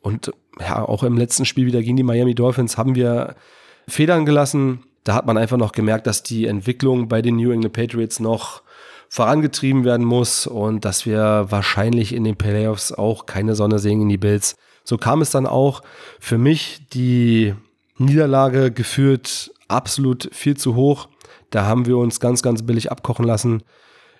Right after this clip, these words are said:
im, äh, Wildcard-Game gegen die Bills. Aber, ähm, das ist dann vielleicht aber auch manchmal so, dass, äh, einem da die Erfahrung fehlt, da sich auch insbesondere auswärts gegen stark aufspielende Bills, ähm,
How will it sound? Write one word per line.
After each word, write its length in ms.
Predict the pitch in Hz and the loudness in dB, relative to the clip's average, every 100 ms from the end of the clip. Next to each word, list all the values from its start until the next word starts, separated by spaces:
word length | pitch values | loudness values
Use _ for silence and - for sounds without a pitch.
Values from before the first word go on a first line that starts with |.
| - | -2
im, 340 | 127 117 113 | 2 4 4
äh, 200 | 117 113 | 2 0
Wildcard-Game 760 | 107 110 110 120 117 113 110 110 | 2 2 0 -2 0 0 2 2
gegen 180 | 107 104 | 2 0
die 60 | |
Bills. 560 | 101 110 113 - - - | 2 2 2 -2 -4 -2
Aber, 500 | 95 98 104 101 107 | -2 2 2 2 0
ähm, 360 | 101 98 98 95 _ _ _ _ _ | -2 0 -2 -6 _ _ _ _ _
das 160 | 107 123 | -2 0
ist 160 | 143 | 0
dann 100 | 143 | 0
vielleicht 340 | 127 127 123 123 | 0 0 0 0
aber 140 | 117 | -2
auch 80 | 113 | 0
manchmal 320 | 113 107 113 107 | -2 -2 -2 -2
so, 140 | 110 | -4
dass, 300 | 107 - - | -4 -6 -6
äh, 80 | 95 | -6
einem 320 | 92 117 120 | -8 -4 0
da 120 | 110 | 0
die 100 | 113 | 0
Erfahrung 420 | 110 - 101 123 | -2 0 0 0
fehlt, 400 | 113 113 113 107 - - - - - - - | 0 0 -2 -4 -16 -20 -20 -20 -20 -20 -4
da 180 | 107 110 | 0 0
sich 240 | 110 - | -2 -2
auch 180 | 107 107 | -4 -2
insbesondere 560 | 123 - 117 113 107 | -4 -4 -2 0 0
auswärts 540 | 87 123 117 117 110 - | 0 0 0 -2 -2 -2
gegen 380 | 110 110 107 101 | -2 0 0 -2
stark 360 | - 95 107 | -2 -2 -2
aufspielende 480 | 127 107 - 110 107 | -6 -8 -4 -2 -2
Bills, 560 | 104 104 110 - - - | -2 -2 0 -2 -4 -4
ähm, 640 | 101 101 98 95 98 - | -6 -4 -6 -6 -10 -12